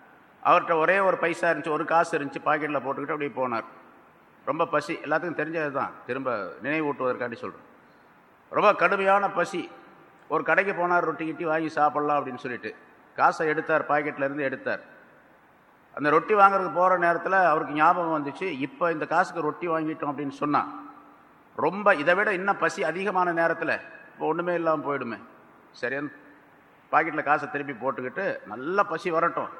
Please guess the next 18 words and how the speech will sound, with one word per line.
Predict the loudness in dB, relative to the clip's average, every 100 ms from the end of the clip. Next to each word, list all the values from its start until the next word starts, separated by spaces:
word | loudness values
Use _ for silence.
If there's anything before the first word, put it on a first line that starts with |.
| -10
அப்புறம் | -4 -4 -2
போய் | -2 0
வாங்கலாம்" | -2 -4 -10 -18 -20 -18 -2
அப்படின்னு | 0 0 -4
சொல்லிட்டு | -6 -4
போயிட்டு | -4 -4
இருந்தார். | -6 -6 -8 -14 -20 -20 -18 -10
அப்புறமும் | -2 0 0
கடுமையான | 0 0 2 2 2
பசி. | 0 -4 -8 -12 -16 -20 -20 -20 -20 _ _ -8
திரும்ப | -4 2 6 8 6 4
ஒரு | 2 0
ஞாபகம் | 4 4 4 0
வந்துச்சு, | -4 -6
சரின்னு | -4 -2 -2
எடுத்தாரு, | -2 0 0 0 -2
கடைக்கிட்ட | -4 -4 -6 -2
போனாரு, | -2 -2 -2 -4